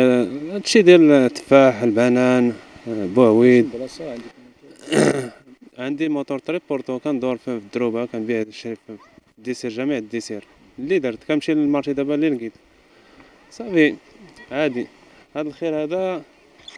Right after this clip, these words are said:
Speaker 1: شريتهم باقيين صغار. وبديت كندرب فيهم حتى دريساو مزيان. وليت كنخرجهم باش يولوا حرين، ما بقاش ي-، ديما ساد عليهم في القبض و-، وسميتو. هادشي في الاول ديالهم صعابين شويه.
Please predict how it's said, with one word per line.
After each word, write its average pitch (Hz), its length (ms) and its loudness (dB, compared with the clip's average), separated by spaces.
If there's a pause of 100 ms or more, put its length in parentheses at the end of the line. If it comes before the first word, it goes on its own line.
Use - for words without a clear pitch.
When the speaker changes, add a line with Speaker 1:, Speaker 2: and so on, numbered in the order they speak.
Speaker 1:
شريتهم 160 440 -2
باقيين 156 260 0
صغار. 131 320 0 (600)
وبديت 139 240 -4
كندرب 131 600 4 (100)
فيهم 135 280 4
حتى 135 180 0 (200)
دريساو 127 320 2
مزيان. 120 340 0 (600)
وليت 180 160 4
كنخرجهم 147 560 4
باش 151 180 2
يولوا 147 560 4
حرين، 131 580 2
ما 120 160 -2
بقاش 147 200 -2
ي-، 123 360 4
ديما 113 420 2
ساد 113 280 0
عليهم 120 200 2
في 110 60 -8
القبض 110 380 -2
و-، 113 140 0 (240)
وسميتو. 107 340 -4 (920)
هادشي 160 260 4
في 156 60 0
الاول 170 340 10
ديالهم 185 320 8
صعابين 147 360 2
شويه. 120 340 0